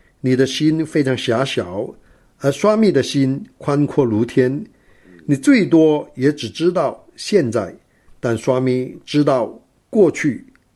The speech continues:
现在和未来。我的车有前进排挡，也有后退排挡。注意，神有三种特点：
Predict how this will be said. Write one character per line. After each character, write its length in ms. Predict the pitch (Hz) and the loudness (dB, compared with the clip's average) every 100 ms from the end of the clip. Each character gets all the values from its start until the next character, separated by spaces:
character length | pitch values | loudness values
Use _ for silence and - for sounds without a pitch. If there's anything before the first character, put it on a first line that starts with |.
| _ | _
现 360 | - 214 160 | -2 2 2
在 320 | 120 117 95 - _ _ | 0 -4 -4 -12 _ _
和 600 | _ 117 123 139 160 - _ _ | _ 0 4 4 2 -4 _ _
未 200 | 170 180 | 2 4
来。 340 | 113 101 110 139 - _ _ _ _ _ _ - | 2 -2 -4 -6 -10 _ _ _ _ _ _ 0
我 140 | 139 | 2
的 120 | 147 | 2
车 520 | 151 180 175 180 - - _ _ | 2 4 4 2 -4 -20 _ _
有 180 | 139 123 | 0 0
前 360 | - 135 190 | 0 0 0
进 200 | 214 185 | 0 0
排 220 | 120 120 | 0 -2
挡， 260 | 120 92 90 _ _ _ _ _ | -4 -6 -12 _ _ _ _ _
也 320 | 117 127 160 | 2 4 4
有 440 | 170 107 101 139 - - _ | 2 0 0 -2 -4 -12 _
后 280 | - 247 156 | 0 0 2
退 220 | - 127 | 2 0
排 220 | 80 107 | 0 -8
挡。 380 | 113 90 85 - _ _ _ _ _ _ - | -10 -12 -14 -18 _ _ _ _ _ _ 0
注 220 | 277 247 | 4 6
意， 340 | 170 107 87 - _ _ | 4 2 -4 -14 _ _
神 260 | - 185 233 | 0 0 2
有 120 | 151 | 2
三 300 | - 214 233 | 2 -2 -2
种 200 | 127 110 | -4 -2
特 120 | 147 | -2
点： 400 | 123 104 95 131 | -2 -4 -8 -12